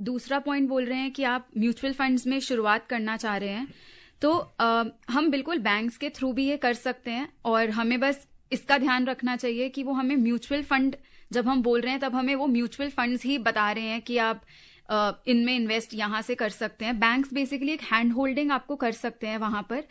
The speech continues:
बस surety यही रहनी चाहिए कि वो आपको mutual fund ही दे रहे हैं, ना कि कोई अलग type की scheme जैसे आपने mention करा। या फिर आप actually amphi dot in पर जाकर, अ, अपना pin कोड डालकर वहां पे जो आपके near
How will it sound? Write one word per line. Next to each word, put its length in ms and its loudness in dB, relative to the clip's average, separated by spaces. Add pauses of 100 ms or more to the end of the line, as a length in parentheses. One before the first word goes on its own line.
(360)
बस 380 2
surety 480 2
यही 220 0
रहनी 280 0
चाहिए 280 -4
कि 140 -8
वो 100 0
आपको 240 -2
mutual 380 0
fund 220 -2
ही 80 -4
दे 140 2
रहे 120 0
हैं, 80 -2
ना 160 -2
कि 220 -6
कोई 400 -4
अलग 280 0
type 240 0
की 80 -6
scheme 320 -2
जैसे 240 -2
आपने 240 -2
mention 420 -2
करा। 300 -4 (500)
या 160 6
फिर 220 -4
आप 220 -2
actually 480 0 (200)
amphi 500 0
dot 260 2
in 180 2
पर 160 0
जाकर, 500 -2 (460)
अ, 320 4 (200)
अपना 260 0
pin 220 2
कोड 220 0
डालकर 460 0
वहां 200 -2
पे 140 -6
जो 120 -2
आपके 360 0
near 400 2